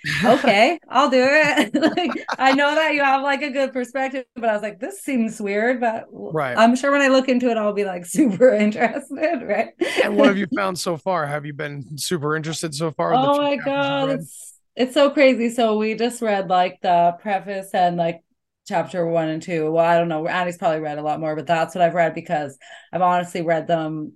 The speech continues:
Speaker 2: like, three times now because there's just, like, so many little tangents I've went on and, like, just things that have piqued my interest in little ways that I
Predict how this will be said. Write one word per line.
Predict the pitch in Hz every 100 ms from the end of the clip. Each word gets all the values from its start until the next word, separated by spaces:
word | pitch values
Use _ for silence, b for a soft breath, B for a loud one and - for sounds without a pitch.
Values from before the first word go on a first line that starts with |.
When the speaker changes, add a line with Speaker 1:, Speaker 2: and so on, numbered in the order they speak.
| _
Speaker 2:
like, | 165 147 - _
three | 190 175 151
times | 180 170 175 170
now | 165 151 151
because | 156 165 147 147 147 - b b b -
there's | 196 190
just, | 185 -
like, | 165 156
so | - 202 170
many | 165 165 165
little | 165 170 170
tangents | 170 190 165 175 180 202 208
I've | 208 185
went | 196 190 214
on | 196 196
and, | 196
like, | 175 175
just | 190 175 - _ -
things | 185 180
that | 180 165
have | 160
piqued | - 170 -
my | 165
interest | 170 170 180 175 -
in | - 175
little | 170 165 165
ways | 185 202 190 -
that | 170 160
I | - 156